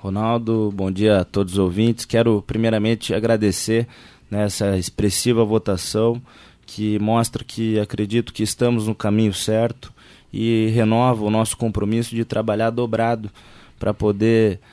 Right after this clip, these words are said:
eh, realmente atender, né, as reivindicações da nossa região, daqueles que acreditaram na gente e do nosso estado do Paraná.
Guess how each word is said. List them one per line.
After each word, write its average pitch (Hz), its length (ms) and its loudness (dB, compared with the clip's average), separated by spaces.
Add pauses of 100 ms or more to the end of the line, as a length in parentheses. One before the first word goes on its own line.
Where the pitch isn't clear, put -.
(180)
eh, 98 180 -4
realmente 120 420 0
atender, 117 520 0 (280)
né, 98 160 -2
as 98 120 -2
reivindicações 113 880 -2
da 104 120 -4
nossa 104 280 -2
região, 104 840 -2
daqueles 98 380 -4
que - 80 -6
acreditaram 98 600 -4
na 95 160 -4
gente 104 500 -6
e 107 120 -6
do 98 80 -8
nosso 104 220 -4
estado - 240 -6
do 95 60 -6
Paraná. 87 360 -4